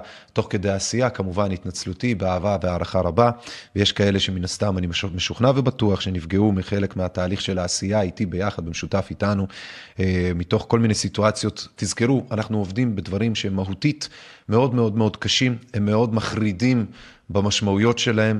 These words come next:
ולכן מן הסתם הרבה מאוד פעמים אנחנו גם נראים ונשמעים שלא מהצד הטוב והחיובי, אבל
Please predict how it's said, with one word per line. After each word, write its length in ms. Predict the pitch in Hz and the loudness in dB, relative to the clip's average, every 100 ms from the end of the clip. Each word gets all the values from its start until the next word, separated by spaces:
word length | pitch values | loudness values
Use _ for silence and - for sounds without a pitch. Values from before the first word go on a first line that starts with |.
| 101 | -2
ולכן 420 | 98 95 120 120 | -2 0 0 2
מן 120 | 110 | 0
הסתם 340 | 98 - 98 92 | -2 -2 -2 -2
הרבה 200 | 92 95 | 0 0
מאוד 180 | 95 | -2
פעמים 400 | - 95 92 92 | -4 -4 -2 -2
אנחנו 360 | 90 92 - 87 | -2 -4 -6 -6
גם 160 | 90 87 - - - - | -6 -6 -10 -20 -16 -4
נראים 340 | 95 98 113 101 | -2 2 2 2
ונשמעים 600 | 95 - 92 95 104 92 | 0 0 0 2 2 0
שלא 240 | 92 98 | 0 0
מהצד 340 | 98 - 95 | 0 -2 -2
הטוב 280 | 92 104 92 | -2 -2 0
והחיובי, 540 | 92 - 95 87 92 90 | -2 -2 -4 -4 -2 0
אבל 320 | 110 160 | 2 2